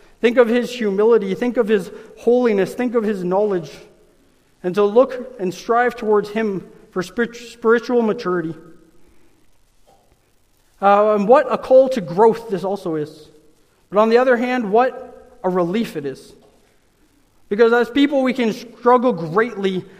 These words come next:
as soon as we start looking around at others, can't we? We look at other people and we always see someone smarter. We always see someone who's a better speaker, someone who's a better dad, someone who's a better friend.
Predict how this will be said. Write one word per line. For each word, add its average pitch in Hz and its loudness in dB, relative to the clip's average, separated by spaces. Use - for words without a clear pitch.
as 180 -2
soon 277 2
as 247 -2
we 233 -4
start 233 0
looking 226 0
around 214 2
at 190 -2
others, 185 0
can't 185 -6
we? 156 -8
We 185 0
look 254 4
at 240 2
other 247 6
people 247 0
and 196 2
we 196 2
always 226 2
see 226 -4
someone 214 -2
smarter. 180 -4
We 190 -4
always 233 6
see 240 -6
someone 226 0
who's 214 0
a 208 2
better 214 2
speaker, 185 -8
someone 226 2
who's 226 0
a 196 2
better 214 2
dad, 170 -2
someone 220 0
who's 214 0
a 202 -2
better 202 2
friend. 175 -6